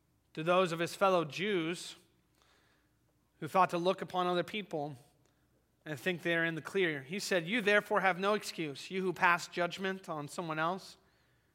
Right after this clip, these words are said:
For at whatever point you judge another, you're condemning yourself,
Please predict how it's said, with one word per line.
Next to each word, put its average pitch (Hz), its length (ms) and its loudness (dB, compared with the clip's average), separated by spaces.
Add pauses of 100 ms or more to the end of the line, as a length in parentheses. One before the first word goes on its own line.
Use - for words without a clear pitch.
(280)
For 196 220 8
at 190 80 4
whatever 240 320 8
point 262 280 0
you 220 80 -2
judge 220 320 8
another, 247 340 8
you're 247 140 2
condemning 247 480 2
yourself, 185 540 4